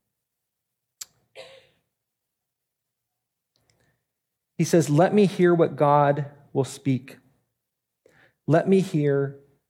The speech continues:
what God will speak," in verse eight. Let's just wanna pause right there for a second. "Let me hear what God will speak." And I think this is the nature of some of these disorienting seasons,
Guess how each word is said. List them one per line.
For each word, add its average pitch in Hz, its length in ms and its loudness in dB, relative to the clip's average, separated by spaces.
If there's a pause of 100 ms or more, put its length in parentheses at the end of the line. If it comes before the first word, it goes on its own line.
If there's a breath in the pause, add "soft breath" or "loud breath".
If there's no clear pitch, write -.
(120)
what 135 220 -4
God 120 320 -2
will 127 80 0
speak," 127 420 -4
in 123 100 -2
verse 131 280 -2 (100)
eight. 120 400 -6 (300)
Let's 143 180 -12
just 208 160 0
wanna 175 180 2
pause 143 380 0
right 131 180 -2
there 123 180 -2
for 127 160 -8
a 123 40 -6
second. 120 380 -8
"Let 151 280 2
me 196 140 0
hear 135 560 -6 (800)
what 151 240 0
God 131 480 0
will 139 100 0
speak." 135 420 -4
And 143 80 -2
I 151 60 0
think 208 300 -2
this 208 240 2
is 165 180 -4
the 151 80 0
nature 156 640 -2
of 139 240 -2
some 151 240 -2
of 143 120 -4
these 135 180 -2
disorienting 139 960 -4
seasons, 175 720 -8